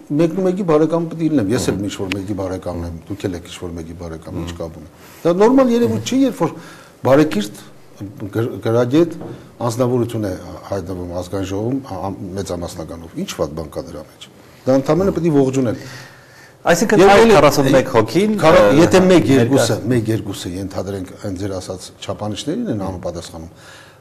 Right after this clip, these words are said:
Speaker 1: բացարձակ մեծամասնությունը համապատասխանում է իմ ասած չափանիշներին։ Նրանք կայացած մարդիկ են և հարգված մարդիկ են իրենց տարածաշրջաններում,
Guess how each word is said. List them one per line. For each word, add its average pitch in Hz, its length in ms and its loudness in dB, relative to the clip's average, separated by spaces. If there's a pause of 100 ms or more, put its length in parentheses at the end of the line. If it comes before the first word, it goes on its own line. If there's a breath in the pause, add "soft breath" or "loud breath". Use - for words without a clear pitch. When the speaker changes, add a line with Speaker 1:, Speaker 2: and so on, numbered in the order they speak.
(180)
Speaker 1:
բացարձակ 147 560 2
մեծամասնությունը 135 720 0 (140)
համապատասխանում 110 880 -2
է 135 40 2 (180)
իմ 113 160 -2
ասած - 260 -12
չափանիշներին։ 82 680 -14 (260 soft breath)
Նրանք 127 300 0
կայացած 123 440 2
մարդիկ 156 360 -2
են 202 100 -4 (420 loud breath)
և 127 220 2
հարգված 120 500 2
մարդիկ 107 320 -6
են 123 140 -4
իրենց 113 240 -6
տարածաշրջաններում, 101 960 -8